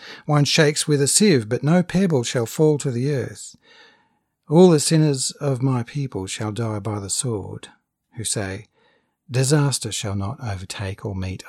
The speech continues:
us.'" Israel are to be judged just like all the other nations. And again, the sieve will not miss one single soul, I think we can take this to mean. Though they think they're beyond judgment,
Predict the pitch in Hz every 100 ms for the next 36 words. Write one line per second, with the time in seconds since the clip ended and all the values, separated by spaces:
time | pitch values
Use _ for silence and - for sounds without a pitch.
0 | - 95 160 - - - _ _ _ _
1 | _ _ _ _ _ _ _ _ _ _
2 | _ _ - 151 143 143 127 120 110 113
3 | 117 123 123 - 135 127 139 127 151 143
4 | 143 147 143 143 151 165 - 87 101 -
5 | - _ _ _ _ _ - 160 170 185
6 | 143 135 190 196 143 151 156 160 160 160
7 | - 156 160 160 - 180 170 143 - -
8 | 208 185 139 127 120 156 139 131 123 143
9 | 127 123 120 - 127 117 104 98 98 113
10 | - - - 180 190 185 190 214 170 175
11 | 175 143 165 160 208 262 240 165 156 143
12 | 123 113 117 113 123